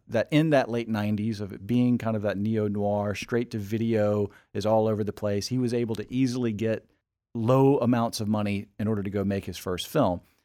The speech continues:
They didn't know that he was gonna go and make what he did, or, uh, arguably, I think they, they, uh, that, well, it's notorious that they had this whole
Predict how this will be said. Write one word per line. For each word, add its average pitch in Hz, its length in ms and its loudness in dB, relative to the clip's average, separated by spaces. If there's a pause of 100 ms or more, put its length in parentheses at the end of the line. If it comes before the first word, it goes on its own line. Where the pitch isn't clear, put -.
(280)
They 123 140 4
didn't 120 240 4
know 107 300 4
that 101 140 -2
he 107 100 -2
was 101 120 -4
gonna 101 180 -2
go 95 240 0
and 92 80 -4
make 90 220 -6
what 90 120 -6
he 85 60 -8
did, 87 360 -6
or, 82 160 -8 (500)
uh, 104 100 -12 (180)
arguably, 110 420 2
I 98 60 -2
think 110 180 -6
they, 101 260 0
they, 95 300 -4
uh, 87 220 -6 (720)
that, 117 180 -4
well, 127 220 6
it's 117 200 -4
notorious 131 800 0
that 104 260 -4
they 98 100 0
had 95 320 -2
this 92 140 -8
whole 113 540 0